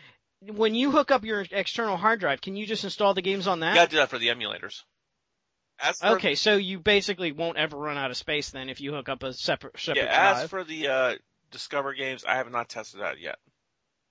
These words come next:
Speaker 2: But
Speaker 1: Okay.
Speaker 2: I've checked the manage menu. If you, uh,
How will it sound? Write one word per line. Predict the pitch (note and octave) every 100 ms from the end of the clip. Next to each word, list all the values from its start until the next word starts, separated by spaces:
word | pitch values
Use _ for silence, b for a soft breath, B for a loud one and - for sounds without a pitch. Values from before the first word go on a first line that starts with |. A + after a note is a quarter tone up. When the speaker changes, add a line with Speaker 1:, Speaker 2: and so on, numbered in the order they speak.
| _ _ _ _ _ _
Speaker 2:
But | D3+ D#3
Speaker 1:
Okay. | C4+
Speaker 2:
I've | G3 D3 -
checked | - F#3 - _
the | C#3+
manage | C3+ C#3 C#3 A2+
menu. | A#2 A2+ A2+
If | G#2
you, | B2+ B2
uh, | A2+ G#2